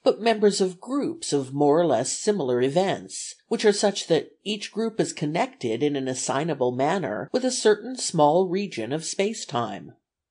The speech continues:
This is the case with the light rays which make us see both the object and its reflection in the mirror.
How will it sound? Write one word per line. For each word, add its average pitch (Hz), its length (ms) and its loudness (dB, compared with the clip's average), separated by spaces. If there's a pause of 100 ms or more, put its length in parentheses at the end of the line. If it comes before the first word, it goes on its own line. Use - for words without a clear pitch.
(160)
This 302 200 0
is 254 140 -2
the 135 100 0
case 208 400 0
with 135 160 0
the 135 80 2
light 131 320 4
rays 113 360 -2
which 147 180 -2
make 147 200 -2
us 135 140 0
see 135 220 -2
both 131 280 0
the - 220 -8
object 143 720 -2
and 190 220 -2
its - 160 -6
reflection 156 560 -2
in 127 100 -2
the 131 80 -2
mirror. 147 540 -4